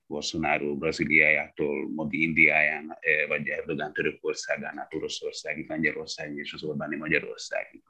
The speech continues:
A könyv magyar vonatkozásait nézzük, akkor nagyon fontos látni, hogy milyen előzményei vannak azoknak a retorikai elemeknek, amelyekre a kormányzati propaganda sok esetben épül.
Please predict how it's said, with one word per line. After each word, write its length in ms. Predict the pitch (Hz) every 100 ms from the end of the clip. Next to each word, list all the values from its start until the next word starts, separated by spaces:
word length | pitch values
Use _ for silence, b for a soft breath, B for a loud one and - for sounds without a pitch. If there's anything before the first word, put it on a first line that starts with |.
| _
A 140 | - -
könyv 280 | 110 98 87
magyar 300 | 98 95 87
vonatkozásait 800 | 98 90 95 87 87 - 90 -
nézzük, 400 | 95 90 87 87
akkor 440 | 82 - 87 82 _ _ _
nagyon 220 | - 98 90
fontos 360 | 98 85 87
látni, 340 | 104 92 - 87
hogy 180 | 85
milyen 300 | 90 95 87 82
előzményei 680 | 95 98 80 90 87 85 85
vannak 380 | 95 90 82
azoknak 380 | 90 87 - 87
a 60 | 87
retorikai 600 | 92 - 82 82 85 87
elemeknek, 680 | 82 80 78 - 71 - - B B _
amelyekre 520 | 80 82 80 - 80
a 100 | 78
kormányzati 580 | - 80 78 80 78 80
propaganda 560 | 80 80 78 73 71
sok 200 | 71 -
esetben 460 | - - 76 73 78
épül. 340 | 78 - -